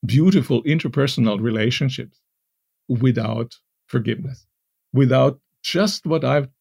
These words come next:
described, without this sense, this person with whom I live, with whom I interact.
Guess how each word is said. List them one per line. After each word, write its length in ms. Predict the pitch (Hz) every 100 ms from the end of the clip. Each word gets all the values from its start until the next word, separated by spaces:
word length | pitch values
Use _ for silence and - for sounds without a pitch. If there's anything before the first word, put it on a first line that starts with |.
| -
described, 840 | 139 131 - 226 170 120 127 180 - _ _ _
without 380 | 131 127 127 131 139
this 180 | 135
sense, 540 | - 151 135 139 131 - _ _ _
this 640 | 143 131 - - - - -
person 800 | - - 247 220 - 208 190 170 - _ -
with 180 | 143 - -
whom 180 | 156 135
I 320 | 135 139 135 131 131 127
live, 560 | 127 127 131 127 113 110 -
with 140 | 131 -
whom 240 | 135 127
I 100 | 123
interact. 540 | 123 131 123 123 123